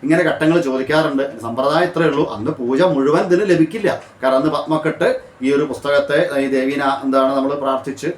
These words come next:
ആവാഹിച്ച് വെക്കൽ പുസ്തക സമീപത്തൊക്കെ ആണല്ലോ. അപ്പോൾ ഈ പൂ-, മുഴുവൻ പൂജകളും ലഭിച്ച് വെച്ചതിനൊരു പൂർത്തീകരണം വരണം എന്നുണ്ടെങ്കിൽ എന്ത് ചെയ്യണം? രണ്ടായിരത്തി ഇരുപത്തഞ്ച് സെപ്റ്റംബർ മാസം ഇരുപത്തൊമ്പതാം തീയതി തിങ്കളാഴ്ച വ-, രാത്രി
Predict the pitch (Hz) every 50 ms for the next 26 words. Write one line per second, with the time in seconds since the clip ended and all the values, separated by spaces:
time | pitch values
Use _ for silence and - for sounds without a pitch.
0 | - - - - - - 110 120 131 131 135 131 139 139 - - 156 139 131 -
1 | 147 156 160 156 - - 151 151 147 151 156 156 165 165 160 165 165 170 175 170
2 | 165 160 147 - - - - - - - 104 - 123 - - - 117 127 170 190
3 | 190 - 123 127 139 147 135 120 120 127 139 143 170 190 - - - - 175 165
4 | 160 160 160 165 160 160 165 143 127 127 131 - - 151 175 - - - - -
5 | - - 110 131 135 - - - 185 202 202 220 220 214 202 196 - 151 139 156
6 | - - 190 202 202 214 214 214 220 185 170 147 139 139 135 143 165 196 208 196
7 | 175 160 151 151 165 175 156 139 143 143 160 139 127 127 120 143 147 151 151 147
8 | 131 131 139 151 143 135 135 135 139 135 131 127 - - - - - - - -
9 | - - - 107 113 120 120 123 120 127 131 120 127 131 131 - 131 127 127 170
10 | 160 - 117 110 - - 143 156 175 165 156 139 131 127 - - 135 131 120 113
11 | 120 143 156 - 175 151 135 131 131 131 127 123 120 123 120 120 127 131 - 113
12 | 101 104 117 120 120 123 127 117 - - 160 143 123 113 113 123 127 131 - -
13 | 143 135